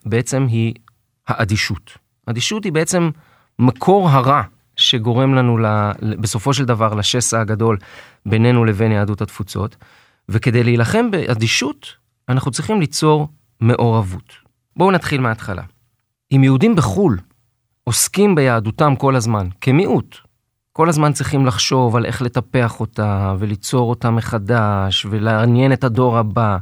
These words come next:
אצל יהודים בישראל זה ממש לא הסיפור, בגלל שהיהדות מובנת לנו מאליה. אם ניקח ישראלי חילוני, ונשאל אותו, "מהי יהדות עבורך?" אנחנו נתקל באיזה פאוזה, לא תהיה לנו תשובה מיידית.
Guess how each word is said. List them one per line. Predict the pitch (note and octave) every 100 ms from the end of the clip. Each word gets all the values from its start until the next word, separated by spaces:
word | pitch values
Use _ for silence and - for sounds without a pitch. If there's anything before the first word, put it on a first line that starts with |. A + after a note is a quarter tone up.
| - - - _ _ _ -
אצל | D3
יהודים | C#3+ C#3 A#3
בישראל | G3+ - C#3+ D#3
זה | A#2+
ממש | G#2 A2 G#2
לא | G#2
הסיפור, | F#2+ - - G2
בגלל | G#2 A2
שהיהדות | - B2 - _ _ _ - C3 F3 C4 -
מובנת | F#3 B2 F3+ G#3 F#3+
לנו | D3+ C#3
מאליה. | C3 A2+ G2 F#2+ - _ _ _ _ _ _ _ _ -
אם | C3
ניקח | D3 A#3+ A#3
ישראלי | - D3+ C3+ F3
חילוני, | - C3+ A#2+ B2+ G#2 - _ G#2+
ונשאל | A#2 A#2+ D#3+ E3
אותו, | D#3+ D3+ C#3 C3+ - _ _ _ _ _ _ _ -
"מהי | E3+ G#3
יהדות | E3+ C3 A2 B2 A2
עבורך?" | F#2 F#2+ F#2 - - _ _ _ _ _ -
אנחנו | C3 E3
נתקל | E3 F3+ -
באיזה | F3+ E3 C3 C#3 C3 - -
פאוזה, | C#3 C3 G#2+ F#2 - _ _
לא | A2+
תהיה | B2+ C3+
לנו | A#2+ A2
תשובה | - G#2 A2 G2+ F2+ _ - _ _ -
מיידית. | A#2 A2 G2 F#2 -